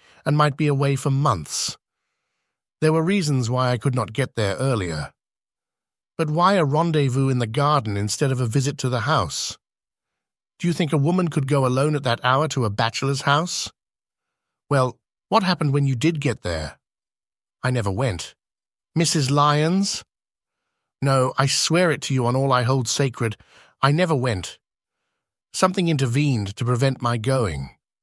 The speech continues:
"What was that?" "That is a private matter. I cannot tell it." "You acknowledge, then, that you made an appointment with Sir Charles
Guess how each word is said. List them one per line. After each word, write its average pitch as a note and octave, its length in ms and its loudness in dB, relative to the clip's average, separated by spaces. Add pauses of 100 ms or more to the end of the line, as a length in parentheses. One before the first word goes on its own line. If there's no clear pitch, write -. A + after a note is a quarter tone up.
(760)
"What D#3+ 160 -2
was C#3 160 -2
that?" D#3 340 0 (960)
"That C3+ 140 2
is C3+ 100 0
a C#3 60 0
private E3+ 420 0
matter. F#2 380 -4 (600)
I B2 120 2
cannot A2+ 380 -2
tell B2+ 200 -2
it." - 240 -8 (1000)
"You C3+ 160 2
acknowledge, A#2 460 0
then, D3 380 2 (320)
that B2+ 160 -4
you D3 80 0
made C3 240 0
an A#2 100 0
appointment B2+ 500 0
with A2+ 120 -4
Sir - 120 -4
Charles A2 580 0